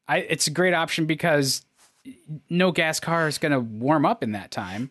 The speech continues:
You're gonna use a lot of fuel. You're gonna go through exhausts, and it's just generally not great for, you know, the, the environment. So,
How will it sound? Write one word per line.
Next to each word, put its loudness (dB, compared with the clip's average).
You're -2
gonna 2
use -2
a 0
lot 2
of -4
fuel. 0
You're 0
gonna 0
go 2
through 0
exhausts, 0
and 2
it's -4
just -6
generally 0
not -4
great -2
for, -4
you -6
know, -8
the, -10
the -14
environment. -6
So, -8